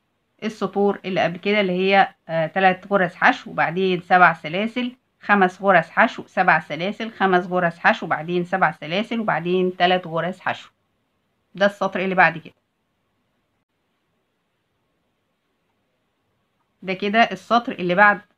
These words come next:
سطر الحشو على طول. فسطر الحشو أنا مش بعده، لأن سطر الحشو ده اختياري. بعد كده السطور اللي احنا اشتغلناها زي ما قلتلكوا،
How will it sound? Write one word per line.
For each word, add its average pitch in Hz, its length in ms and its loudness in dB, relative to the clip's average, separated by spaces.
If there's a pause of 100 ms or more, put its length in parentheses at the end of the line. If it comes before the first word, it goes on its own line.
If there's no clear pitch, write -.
سطر 208 280 -2
الحشو 175 480 -2
على 190 240 6
طول. 175 260 -14 (760)
فسطر 240 360 2
الحشو 180 460 -2
أنا 214 340 0 (140)
مش 202 200 -6
بعده، 165 420 0 (880)
لأن 185 260 -2
سطر 214 260 2
الحشو 202 440 -2
ده 196 180 0
اختياري. 165 500 -4 (680)
بعد 202 260 4
كده 208 320 -2
السطور 208 400 -8
اللي 180 180 -2
احنا 196 240 -4
اشتغلناها 202 720 0
زي 185 120 -2
ما 175 60 -2
قلتلكوا، 226 540 -6